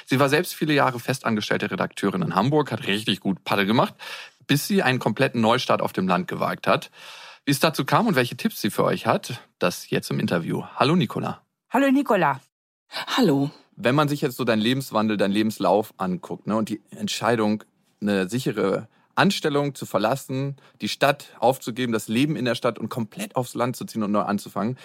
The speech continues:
Speaker 1: hört sich das von außen ganz schön mutig an. Kannst du dich, kannst du uns mal bitte in deine Lebenssituation mitnehmen, in der du damals gesteckt hast?
Speaker 3: Ja, also ich war damals, äh, dreiundfünfzig, das war vor zwei Jahren. Ich hatte eine kleine P-R-Agentur, ein Büro an der Alster,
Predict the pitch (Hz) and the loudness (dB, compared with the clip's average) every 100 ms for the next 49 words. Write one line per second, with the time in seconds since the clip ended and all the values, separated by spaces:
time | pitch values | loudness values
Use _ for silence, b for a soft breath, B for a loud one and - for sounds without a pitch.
0 | B B 123 120 120 127 110 131 127 110 | B B -4 0 -2 0 2 2 2 -2
1 | - 120 127 107 - 92 - 127 - 156 | -2 -4 -4 -6 -6 -6 -2 -4 -4 -6
2 | 156 - B B B B 131 - 131 147 | -8 -8 B B B B -2 0 -2 -2
3 | 151 123 127 123 110 107 120 151 - 104 | -2 -2 -2 0 0 2 2 0 -2 -2
4 | 98 98 - 95 92 92 - 101 110 117 | -2 -2 -4 -2 0 -2 -2 -2 -2 -2
5 | 104 92 104 98 101 101 - 95 87 - | -4 -2 -2 0 0 0 -4 -6 -6 -8
6 | - - - _ _ _ _ _ - 175 | -14 -16 -20 _ _ _ _ _ -2 0
7 | 151 - - B B B B B - 160 | 2 0 -4 B B B B B 2 4
8 | 160 - - 170 160 156 151 143 - 156 | 4 2 2 2 4 4 2 0 0 2
9 | 147 147 160 139 135 220 285 - 285 320 | 0 0 0 0 2 2 2 2 0 0
10 | - 160 143 143 - 151 143 139 - 143 | -6 -2 2 2 0 -2 -2 -2 0 0
11 | 139 143 170 214 202 151 170 160 147 139 | 2 4 4 4 2 0 -2 0 0 2
12 | 139 135 143 139 156 151 - 202 190 - | 0 0 0 0 0 0 0 -2 -4 -2
13 | 185 170 156 139 147 - 131 - 190 - | -2 0 -4 -8 -8 -6 -6 -4 -4 -4
14 | - 180 | -4 -2